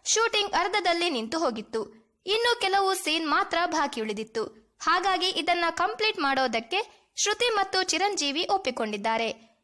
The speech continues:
ಈ ಸಿನಿಮಾದಲ್ಲಿ ನಟಿ ಸಂಗೀತಾ ಭಟ್ ಕೂಡ ಅಭಿನಯಿಸಲಿದ್ದಾರೆ. ಆದ್ರೆ ನಾನಿನ್ನು ಮುಂದೆ ಸಿನಿಮಾ ಮಾಡಲ್ಲ ಅಂತ ಹೇಳಿದ್ದ ಸಂಗೀತಾ ಭಟ್ ಈಗ ಈ ಸಿನಿಮಾವನ್ನ ಕಂಪ್ಲೀಟ್ ಮಾಡೋದಕ್ಕೆ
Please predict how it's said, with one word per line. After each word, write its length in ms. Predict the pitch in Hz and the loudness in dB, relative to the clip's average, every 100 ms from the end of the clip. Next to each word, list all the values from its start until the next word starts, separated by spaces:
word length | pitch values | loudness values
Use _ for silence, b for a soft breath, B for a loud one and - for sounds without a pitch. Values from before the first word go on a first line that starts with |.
| _ - | _ -4
ಈ 160 | 349 | 0
ಸಿನಿಮಾದಲ್ಲಿ 680 | 359 370 415 466 427 403 392 | 2 0 2 0 0 0 0
ನಟಿ 260 | 339 339 349 | 0 0 0
ಸಂಗೀತಾ 420 | 262 285 381 392 | 0 -2 0 0
ಭಟ್ 200 | 339 320 | 0 -2
ಕೂಡ 220 | - 269 370 | -2 0 2
ಅಭಿನಯಿಸಲಿದ್ದಾರೆ. 1080 | 381 330 247 233 220 214 220 220 220 - _ _ - | 0 0 -2 -2 -4 -2 0 0 -2 -6 _ _ -2
ಆದ್ರೆ 360 | 359 427 403 392 | 2 2 2 0
ನಾನಿನ್ನು 500 | 285 311 403 403 403 | 2 0 0 0 0
ಮುಂದೆ 300 | 392 370 370 | 0 0 0
ಸಿನಿಮಾ 380 | 339 349 392 359 | -2 -2 0 2
ಮಾಡಲ್ಲ 420 | 277 320 370 359 | 2 2 2 0
ಅಂತ 220 | 294 269 285 | 0 0 0
ಹೇಳಿದ್ದ 360 | 247 240 214 311 - B B B | 0 -2 -2 -2 -2 B B B
ಸಂಗೀತಾ 480 | - 370 427 453 415 | 0 0 2 2 2
ಭಟ್ 300 | 311 330 - | 2 0 -2
ಈಗ 240 | 349 381 359 359 | -2 0 2 2
ಈ 140 | 311 | 0
ಸಿನಿಮಾವನ್ನ 600 | 311 349 427 427 392 330 339 | -2 -2 2 2 2 2 0
ಕಂಪ್ಲೀಟ್ 480 | 339 330 269 381 381 | 0 -2 0 -2 0
ಮಾಡೋದಕ್ಕೆ 840 | 311 285 240 226 349 403 - _ | 0 2 0 -2 -2 -6 -8 _